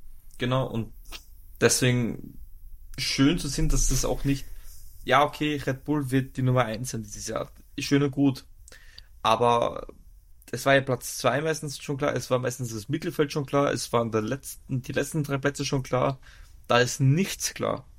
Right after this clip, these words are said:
Und das finde ich so gut und die Abstände werden langsam immer geringer. Auch ja,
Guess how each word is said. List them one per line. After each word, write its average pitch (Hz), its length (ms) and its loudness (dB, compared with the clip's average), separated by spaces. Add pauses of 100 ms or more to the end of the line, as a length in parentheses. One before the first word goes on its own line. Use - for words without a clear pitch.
(200)
Und 117 140 -4 (100)
das 123 240 0
finde 156 160 -2
ich 135 80 -4
so 139 120 -4
gut 143 220 -6
und 127 240 -2
die - 220 -2
Abstände 135 600 0
werden 156 440 0 (340)
langsam - 720 0
immer 135 240 4
geringer. 120 640 0
Auch - 240 -2
ja, 120 480 2